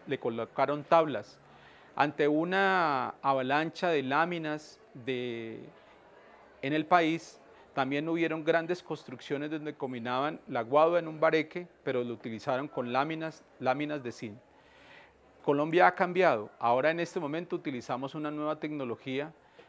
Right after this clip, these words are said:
donde esos cerramientos lo hacemos con un, con una, con un procedimiento que se ha denominado muro tendinoso.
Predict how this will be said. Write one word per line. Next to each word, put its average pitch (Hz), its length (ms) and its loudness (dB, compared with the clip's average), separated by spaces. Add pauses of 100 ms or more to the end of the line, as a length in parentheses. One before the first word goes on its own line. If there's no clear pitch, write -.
(160)
donde 127 420 0
esos 156 200 -6
cerramientos 156 560 -2
lo 151 80 2
hacemos 131 440 -4 (120)
con 127 140 -4
un, 135 320 -8
con 123 140 -6
una, 139 260 -4 (100)
con 127 140 -8
un 123 80 -10
procedimiento 139 680 -6
que 127 240 -6
se - 160 -6
ha 120 80 0
denominado 131 520 -4
muro 156 280 -6
tendinoso. 131 720 -6